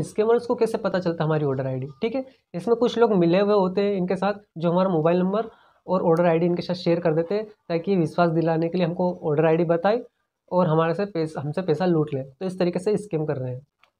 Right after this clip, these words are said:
अब बात आती है कि यार इनसे बचा कैसे जाए। तो जब भी डिलीवरी बॉय आपके सामने हो तभी ओटीपी शेयर करें और ओटीपी में पूरा मैसेज पढ़ ले कि आपने Amazon से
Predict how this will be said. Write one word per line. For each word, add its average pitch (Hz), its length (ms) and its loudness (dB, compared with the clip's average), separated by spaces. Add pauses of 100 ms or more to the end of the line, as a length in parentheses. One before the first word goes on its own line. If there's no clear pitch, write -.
अब 196 140 0
बात 214 240 6
आती 185 200 4
है 220 60 0
कि 233 80 -2
यार 233 100 4
इनसे 220 200 0
बचा 160 260 2
कैसे 170 200 -2
जाए। 147 180 -2 (420)
तो 208 60 0
जब 208 160 4
भी 240 100 4
डिलीवरी 214 340 6
बॉय 220 120 8
आपके 202 220 4
सामने 175 340 4
हो 214 120 2 (260)
तभी 170 200 0
ओटीपी 190 280 -4
शेयर 196 200 -2
करें 208 240 -2 (280)
और 190 120 0
ओटीपी 202 400 0
में 208 120 0
पूरा 202 180 0
मैसेज 185 320 0
पढ़ 196 140 4
ले 208 140 4
कि 220 140 2 (280)
आपने 175 240 0
Amazon 170 400 2
से 196 180 0